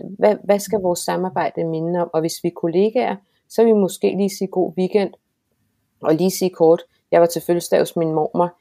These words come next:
i weekenden, men man vil ikke fortælle om kærestesorger og alle mulige ting. Så, så det kan, den kan normalt være meget god at læne sig op af,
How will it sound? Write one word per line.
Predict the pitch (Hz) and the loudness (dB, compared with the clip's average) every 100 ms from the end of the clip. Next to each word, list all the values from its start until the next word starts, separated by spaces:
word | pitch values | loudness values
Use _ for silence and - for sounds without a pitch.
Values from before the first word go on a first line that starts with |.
| _ - | _ -4
i | 180 | 0
weekenden, | 175 170 180 - 175 | 2 2 0 0 0
men | 160 156 | 0 2
man | 147 147 | 0 2
vil | |
ikke | 175 - | 0 2
fortælle | 190 - 170 160 | -4 2 2 2
om | 160 | -4
kærestesorger | - 156 - 180 - 165 151 | -2 -4 -4 -10 -2 -2 0
og | 151 | -2
alle | 156 | -2
mulige | 156 156 165 - | -4 -4 -6 -6
ting. | - 170 - _ _ | -6 -6 -8 _ _
Så, | - 165 - | -8 -8 -8
så | - 175 | -2 2
det | 190 190 | 4 2
kan, | 190 - | 0 -2
den | 190 175 | 0 0
kan | 190 | 0
normalt | 175 160 - - | 2 2 0 0
være | 165 | -2
meget | 156 156 - | 2 0 0
god | 170 165 | 0 0
at | 160 | 2
læne | 156 151 | 0 -2
sig | - - | -2 0
op | 156 - | 2 2
af, | 165 | 0